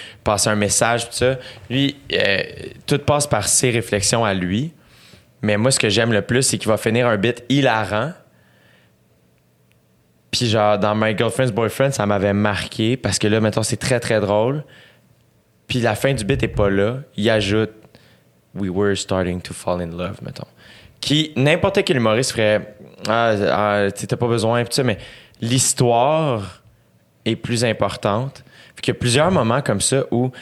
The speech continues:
puis je pense aussi que des fois, inconsciemment, un humoriste, on a de la difficulté à faire des transitions s'il y a pas de rire. C'est ça notre manière de virer de bord, puis notre virgule, puis notre, notre changement de paragraphe.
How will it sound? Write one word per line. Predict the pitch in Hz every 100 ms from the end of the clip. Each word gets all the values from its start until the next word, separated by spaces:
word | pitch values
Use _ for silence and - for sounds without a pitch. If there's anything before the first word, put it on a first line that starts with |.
| -
puis | -
je |
pense | - 156 180
aussi | 127 - 165
que |
des | 123
fois, | 110 156
inconsciemment, | 143 - 156 - 110 135
un |
humoriste, | 120 101 98 135 -
on | 101
a |
de | 95
la | 104
difficulté | 87 - - -
à | 170
faire | 135
des | 110 -
transitions | - 95 85 - 101 117
s'il | - 92
y |
a |
pas | -
de | 90
rire. | - 104 98 90 - - -
C'est | 110
ça | 143
notre | 185 101
manière | 98 95 110
de | 98
virer | 90 90 87
de | 85
bord, | 82 98 101
puis | -
notre | 90 90
virgule, | 82 90 82 98 101
puis | -
notre, | 87 90 -
notre | 90 90
changement | 92 87 98
de |
paragraphe. | 101 92 90 92 135